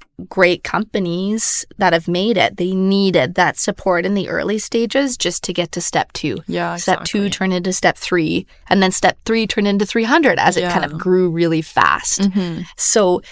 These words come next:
Speaker 1: it's really important that if somebody wants to invest early stages and have an impact on mentorship, that it really does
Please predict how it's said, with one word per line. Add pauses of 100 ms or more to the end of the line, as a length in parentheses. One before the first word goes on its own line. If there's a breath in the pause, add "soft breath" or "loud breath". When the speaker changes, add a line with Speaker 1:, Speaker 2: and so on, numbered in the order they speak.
(100 loud breath)
Speaker 1:
it's
really
important
that
if
somebody
wants (100)
to
invest (220)
early
stages
and
have
an
impact
on
mentorship, (520 loud breath)
that
it
really
does